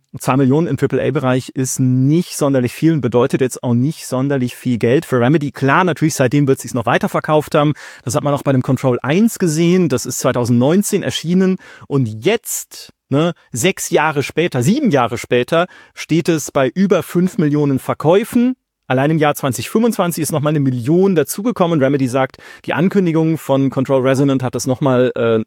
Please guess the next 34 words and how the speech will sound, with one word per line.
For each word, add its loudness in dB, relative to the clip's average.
vorangetrieben, -2
natürlich 0
die -6
Verkäufe. 0
Aber 2
da 0
muss 0
man 2
natürlich 0
einschränken, 0
nicht 0
zum -2
Vollpreis, -2
ne? 0
Weil 0
das 0
Spiel -2
dann 0
im -6
Sale 2
ist 0
und -4
logischerweise 0
günstiger 0
zu -2
haben 0
und 0
nicht -2
mehr 0
so -2
viel 0
Ertrag -4
bringt. 0
Und 0